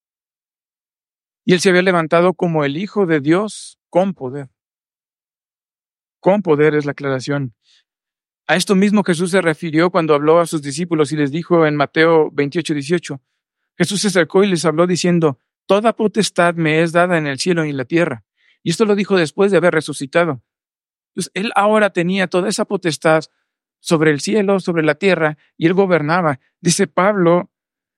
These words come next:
en Primera de Corintios quince veinticinco, "Porque es preciso que él reine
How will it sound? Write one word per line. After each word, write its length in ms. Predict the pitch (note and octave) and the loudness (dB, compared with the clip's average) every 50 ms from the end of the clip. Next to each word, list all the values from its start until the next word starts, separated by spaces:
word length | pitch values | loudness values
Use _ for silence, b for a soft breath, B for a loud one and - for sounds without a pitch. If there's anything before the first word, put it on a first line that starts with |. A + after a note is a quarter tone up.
| _ _ _ _ | _ _ _ _
en 140 | - D3+ C#3 | -8 -6 -4
Primera 280 | E3 D#3+ E3 E3+ G3 | -2 0 0 2 2
de 120 | F#3 E3 D#3 | 2 0 0
Corintios 400 | - D#3+ F3 G3+ F3+ F3 D#3+ - | 0 0 0 0 0 -2 -4 -2
quince 260 | - F#3+ F#3+ - F3+ | -2 -2 0 0 0
veinticinco, 560 | F3+ D#3+ C#3+ E3 - G#3+ G#3 F#3 - D#3+ D3+ | 0 0 -2 -4 -2 -2 -2 0 0 -2 -2
"Porque 380 | - E3 D#3 C#3+ - E3+ E3 F3+ | 0 -2 -2 0 0 0 2 2
es 100 | E3+ - | 0 -2
preciso 640 | - D#3 F3 F3+ - A#3 A#3 - - F3+ D3+ - | -2 -2 -2 0 -2 -4 -4 -2 -2 -2 -4 -2
que 180 | - F3+ E3+ F3 | -2 0 0 2
él 140 | F#3+ F#3 F3 | 0 0 -2
reine 560 | F3+ G3 G#3 A3 A3+ A3+ A#3 A#3 A#3 A#3 G#3+ | 0 0 2 2 4 4 4 2 2 0 -2